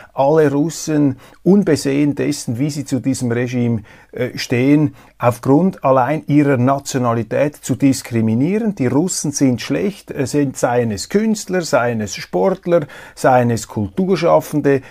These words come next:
seien es Schauspieler, seien es Unternehmer,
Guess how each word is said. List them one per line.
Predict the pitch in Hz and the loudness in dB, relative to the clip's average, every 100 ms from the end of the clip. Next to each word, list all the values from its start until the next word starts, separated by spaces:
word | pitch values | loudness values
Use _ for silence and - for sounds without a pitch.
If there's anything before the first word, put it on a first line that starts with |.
| - | -6
seien | - 120 117 107 | 2 2 4 0
es | 95 - | -2 -6
Schauspieler, | - - 165 160 - 147 143 | -2 -2 -2 -4 2 4 4
seien | 139 135 123 123 | 2 -2 -2 -2
es | 110 - | -4 -4
Unternehmer, | 120 110 113 120 170 165 165 | -4 -2 -2 -2 -2 -2 -2